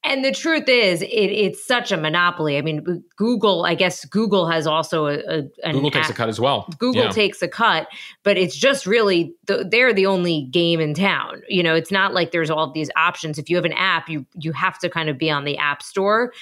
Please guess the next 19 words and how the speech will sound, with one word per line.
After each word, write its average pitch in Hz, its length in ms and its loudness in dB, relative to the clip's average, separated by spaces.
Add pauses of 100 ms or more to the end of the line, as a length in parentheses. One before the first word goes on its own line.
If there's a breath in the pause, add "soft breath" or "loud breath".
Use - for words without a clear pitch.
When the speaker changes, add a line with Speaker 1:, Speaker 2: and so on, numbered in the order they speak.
Speaker 1:
So - 140 -8
there's 165 240 -2
no 180 220 2
real 156 320 0
way 151 200 2
around 143 440 0
it. 214 200 2 (360 loud breath)
Um, 165 340 0
and, 165 200 -2
you 170 80 0
know, 165 180 0
Apple 208 520 2
gets 165 220 -2
a 170 60 -2
really 175 420 0
good 160 240 -2
rap 156 320 0
for 143 480 -4 (520 soft breath)
you, 175 280 -4